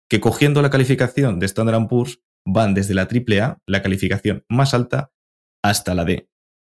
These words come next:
que sería la calificación más baja. Las distintas agencias utilizan las mismas letras en sus calificaciones,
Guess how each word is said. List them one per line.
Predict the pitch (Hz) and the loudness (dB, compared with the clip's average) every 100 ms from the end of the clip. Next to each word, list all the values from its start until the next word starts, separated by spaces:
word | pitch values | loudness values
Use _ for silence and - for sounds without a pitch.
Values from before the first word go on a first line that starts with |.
| - | -2
que | 107 | 0
sería | 95 101 | 2 2
la | 104 | 2
calificación | 101 98 95 98 104 104 - | 0 0 -2 -2 -2 -4 -4
más | 98 85 | -4 -4
baja. | - - 60 - _ _ _ _ _ | -6 -10 -12 -14 _ _ _ _ _
Las | 117 104 | 0 0
distintas | 98 131 139 143 | 2 2 2 2
agencias | 127 143 135 120 131 - _ | 2 2 4 2 0 -4 _
utilizan | 110 101 110 131 117 95 69 | 0 2 4 2 2 -2 0
las | 95 113 | -2 0
mismas | 127 131 | 0 2
letras | 120 127 117 | 2 0 -2
en | 117 | -2
sus | 104 - | -4 -2
calificaciones, | 95 95 90 - 104 82 - | -2 -2 -2 0 0 0 -6